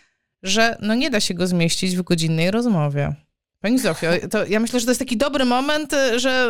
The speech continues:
Speaker 1: mm, ja już zapraszam na następną rozmowę, gdzie będziemy mogły pogłębić te wszystkie tematy, o których teraz udało się tylko wspomnieć i zobaczyć ten wierzchołek góry lodowej, a jednak, e, cała, e, e, całe meritum jeszcze cały czas jest pod wodą.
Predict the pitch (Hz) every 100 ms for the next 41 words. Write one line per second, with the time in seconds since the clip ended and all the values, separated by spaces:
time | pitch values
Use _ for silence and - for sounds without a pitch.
0 | 233 226 208 196 175 - 180 - 113 196
1 | 247 240 285 320 359 339 269 285 302 294
2 | 254 262 262 262 240 226 220 220 233 262
3 | 269 240 226 233 233 226 220 214 233 233
4 | 233 202 214 220 220 220 - 208 - 208
5 | 208 202 190 196 208 202 185 - 185 -
6 | 180 180 175 175 175 165 175 180 170 175
7 | 170 - - - - - - 214 220 220
8 | 208 202 - 185 190 185 185 185 - 180
9 | 180 175 - 180 175 165 175 170 165 165
10 | 165 165 - 165 156 165 160 175 160 156
11 | 165 185 175 175 170 170 - - - 135
12 | 170 139 160 110 147 180 190 - 196 202
13 | 196 208 202 190 196 180 180 - 170 175
14 | 170 165 - 151 - 156 147 147 139 131